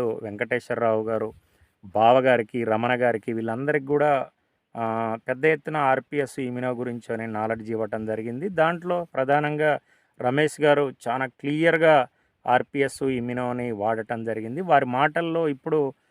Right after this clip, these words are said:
మనం విందాము ఆర్పిఎస్ రిజల్ట్ అనేది ఏ రకంగా ఉంది, ఇమ్యునో మజ్జిగ కొట్టడం వలన వారికి ఎలాంటి డిఫరెంట్ అనేది కనిపించింది అనేది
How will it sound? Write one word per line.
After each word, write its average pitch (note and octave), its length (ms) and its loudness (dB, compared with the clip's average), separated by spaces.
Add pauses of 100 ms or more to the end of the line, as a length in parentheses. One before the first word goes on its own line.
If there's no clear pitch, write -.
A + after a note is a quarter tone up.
(240)
మనం B2 280 0
విందాము C3 520 4
ఆర్పిఎస్ C3 500 -4
రిజల్ట్ B2 380 -4
అనేది A#2 320 -2
ఏ A2+ 100 -2
రకంగా A#2 680 -4
ఉంది, A2+ 340 -6 (380)
ఇమ్యునో D3+ 360 -2
మజ్జిగ C3+ 400 -2
కొట్టడం C3+ 520 -2
వలన C3 200 -2
వారికి C3 460 0
ఎలాంటి D#3 520 0
డిఫరెంట్ D3+ 520 -2
అనేది C3+ 260 -2
కనిపించింది A#2+ 600 -8
అనేది B2 460 -4